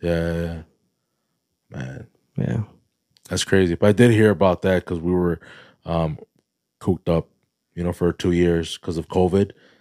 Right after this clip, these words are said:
Speaker 1: That, like, w-, that's why it's hitting so hard right now.
Speaker 2: I believe it, 'cause my kids, especially my son, it's been, he's just has this, he just has this crew that keeps coming back every three weeks. Um,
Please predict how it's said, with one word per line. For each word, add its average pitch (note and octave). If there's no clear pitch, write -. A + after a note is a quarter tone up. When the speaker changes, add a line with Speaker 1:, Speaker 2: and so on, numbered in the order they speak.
Speaker 1:
That, F#2+
like, F2+
w-, E2
that's F2
why E2+
it's -
hitting F2+
so D#2+
hard D#2+
right D#2
now. E2
Speaker 2:
I C#3
believe G#2
it, F2
'cause A2
my G#2+
kids, A2
especially G#2
my G2
son, F#2+
it's F2
been, F2+
he's G#2
just G#2
has G2+
this, F#2
he G2
just A2
has G#2+
this F#2+
crew G2+
that D#2+
keeps -
coming F#2+
back F#2
every F2
three F2+
weeks. F2
Um, F2+